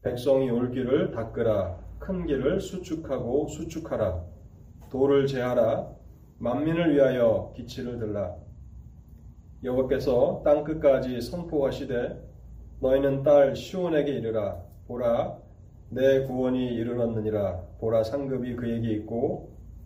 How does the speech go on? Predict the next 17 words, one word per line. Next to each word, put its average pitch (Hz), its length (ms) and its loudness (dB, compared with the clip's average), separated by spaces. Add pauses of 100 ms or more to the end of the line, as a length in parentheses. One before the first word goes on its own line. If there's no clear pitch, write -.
보응이 135 480 4
그 120 160 0
앞에 123 440 2
있느니라 117 680 0
하셨느니라. 104 640 -6 (920)
사람들이 143 560 4
너를 131 300 0
일컬어 120 640 -2 (360)
거룩한 120 580 -4
백성이라 113 800 -2
여호와께서 120 960 0
구속하신 131 640 -4
자라 113 280 0
하겠고 110 680 -4 (400)
또 151 160 6
너를 135 300 6
일컬어 127 640 0